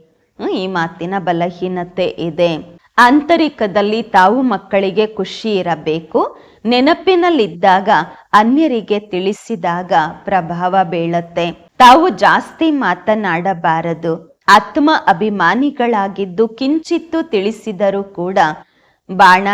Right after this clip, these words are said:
ನಾಟುತ್ತದೆ. ತಂದೆ ಹೇಳುತ್ತಾರೆ, "ಮಕ್ಕಳೇ,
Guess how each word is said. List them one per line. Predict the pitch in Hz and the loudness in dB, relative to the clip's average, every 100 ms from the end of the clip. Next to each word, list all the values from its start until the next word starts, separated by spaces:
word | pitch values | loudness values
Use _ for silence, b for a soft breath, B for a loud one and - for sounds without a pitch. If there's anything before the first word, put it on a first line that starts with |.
| 208 196 | -4 -6
ನಾಟುತ್ತದೆ. | 190 170 170 190 180 175 170 170 | -6 -6 -4 -6 -4 -4 -2 -4
ತಂದೆ | 160 - - 202 202 202 | -6 -12 -2 0 2 0
ಹೇಳುತ್ತಾರೆ, | 196 175 165 170 170 156 160 220 494 - - | 0 -4 -4 -6 -6 -4 -2 -2 -2 -10 -12
"ಮಕ್ಕಳೇ, | 180 175 - 233 330 208 - - | -10 -10 -4 -2 0 -2 -6 -14